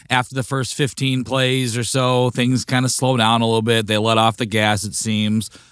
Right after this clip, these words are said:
But in this game, I, I think he called a great game outside of those initial fifteen calls.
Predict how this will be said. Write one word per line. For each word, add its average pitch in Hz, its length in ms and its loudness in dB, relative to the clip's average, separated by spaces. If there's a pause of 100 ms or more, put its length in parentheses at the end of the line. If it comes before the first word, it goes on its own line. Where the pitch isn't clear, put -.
(180)
But 123 280 2 (320)
in 135 120 2
this 160 200 2
game, 165 420 2
I, 127 280 2
I 131 40 0
think 123 140 -2
he 123 140 -2
called 123 260 0
a 117 40 0
great 117 280 0
game 113 340 2
outside 110 720 2
of 95 260 -4
those 101 440 -2
initial 98 640 0
fifteen 98 520 -4
calls. 90 460 -4